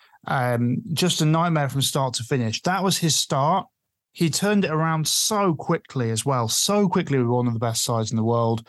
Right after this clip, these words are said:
And, and since then, you know, leaps and bounds, winning an O D I World Cup, building the foundations for the side that would win the T twenty World Cup,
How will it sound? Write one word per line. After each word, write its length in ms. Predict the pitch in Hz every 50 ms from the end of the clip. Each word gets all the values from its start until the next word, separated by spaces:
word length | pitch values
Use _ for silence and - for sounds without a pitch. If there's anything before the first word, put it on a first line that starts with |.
| - - - - - - - - _ -
And, 140 | 147 143 143
and 160 | 147 143 135
since 280 | - - 151 147 139 -
then, 300 | 139 131 123 120 120 127
you 160 | 127 120 117
know, 80 | 113
leaps 400 | 113 117 127 135 139 143 139 -
and 120 | 127 120 117
bounds, 460 | 113 117 117 117 113 113 113 113 113
winning 340 | 135 151 170 175 175 175 165
an 100 | 156 151
O 140 | 143 143 139
D 140 | 127 139
I 140 | 135 131 131
World 260 | 131 131 131 127 127
Cup, 320 | 127 - 143 139 - - 120
building 380 | 120 160 170 175 156 160 151
the 80 | 151 143
foundations 1000 | 127 - 156 143 143 139 135 135 139 143 147 139 - - 135 120 110 113 113 -
for 120 | - 131
the 80 | 131 123
side 440 | - - 135 123 123 120 120 117
that 100 | 113 135
would 160 | 127 127 123 120
win 340 | 120 139 156 165 165 160
the 80 | 147 135
T 200 | 123 - 123 120
twenty 280 | 117 - - 120 117 110
World 300 | 110 120 117 117 113 117
Cup, 280 | - 131 127 131 -